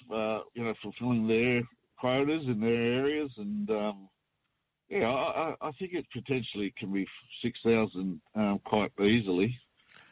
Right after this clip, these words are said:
Um, it's just around, uh, you know, who's staying on the coast. About twenty percent of people are visitors normally around this particular time. So, it, so, you know,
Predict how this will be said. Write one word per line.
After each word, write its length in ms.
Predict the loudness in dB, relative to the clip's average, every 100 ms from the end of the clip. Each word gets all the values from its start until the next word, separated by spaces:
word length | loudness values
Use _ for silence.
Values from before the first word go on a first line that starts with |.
| _ _ -4
Um, 540 | 0 2 2 0 -2 -6
it's 140 | -8 -2
just 240 | -4 0 2
around, 540 | 4 4 2 0 0
uh, 240 | 0 0 -2 _ _ _ _ _ _ _ _ 0
you 100 | 2
know, 120 | 4
who's 240 | 4 2 2
staying 320 | 2 4 4
on 140 | 2
the 80 | 0
coast. 380 | 2 2 2 2
About 240 | 2 2 0 -2
twenty 260 | 0 0
percent 420 | -2 -4 0 -2 -2
of 100 | -4
people 300 | -2 0 0
are 60 | -4
visitors 580 | -2 -4 -2 -2 -2 -4 -4
normally 520 | -2 0 0 0 0
around 420 | 0 0 -2 -2 -6
this 160 | -8 -8
particular 480 | -6 -4 -2 -2 -2
time. 280 | 0 2 2 2
So, 200 | 2 2
it, 100 | 0 _ _ _ -2
so, 160 | 0
you 180 | 2 0
know, 220 | -2 -6